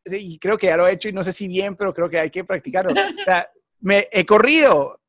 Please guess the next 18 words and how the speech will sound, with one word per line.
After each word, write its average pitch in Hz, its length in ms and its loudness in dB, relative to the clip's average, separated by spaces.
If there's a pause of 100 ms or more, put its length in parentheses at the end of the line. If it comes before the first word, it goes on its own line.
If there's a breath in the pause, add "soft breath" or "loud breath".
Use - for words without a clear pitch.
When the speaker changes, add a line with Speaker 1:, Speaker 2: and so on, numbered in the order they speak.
(120)
Speaker 1:
riéndome 208 580 4
de 151 60 -2
que, 226 140 0
"¡Ey! 339 600 8
No, 311 140 4
no, 330 140 2
no, 339 180 2
no". 311 300 2
O - 60 -6
sea, 185 340 2 (400 soft breath)
que, 208 300 -2
que 208 680 0 (420)
te 196 120 2
vean 226 260 6
riendo, 202 320 2
Speaker 2:
Seguro, - 220 -6
Speaker 1:
no, - 80 -20 (180)
Speaker 2:
pues. - 40 -4